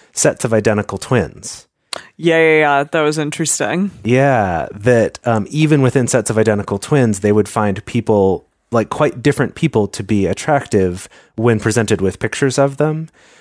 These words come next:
Speaker 1: Uh, w-, so it's, like, this interesting thing where, like, on the one hand, we get this data of the average, but in reality, each of us are individuals, and we
Speaker 2: Yeah.
Speaker 1: actually vary a lot more from each other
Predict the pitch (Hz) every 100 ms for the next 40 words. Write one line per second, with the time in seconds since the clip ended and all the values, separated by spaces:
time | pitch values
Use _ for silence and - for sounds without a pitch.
0 | _ _ 117 113 101 73 73 98 - 143
1 | 143 - 139 - 143 - 175 165 - 143
2 | 113 160 143 123 113 120 113 110 139 139
3 | 127 110 104 123 - 117 - 113 117 120
4 | 107 - - 110 127 110 101 85 - 104
5 | 101 98 110 127 131 117 101 90 104 98
6 | 101 - 92 92 87 92 101 95 85 78
7 | 76 - - 98 101 107 143 127 95 95
8 | 120 120 107 92 92 90 - 117 147 151
9 | 135 107 101 95 110 95 90 87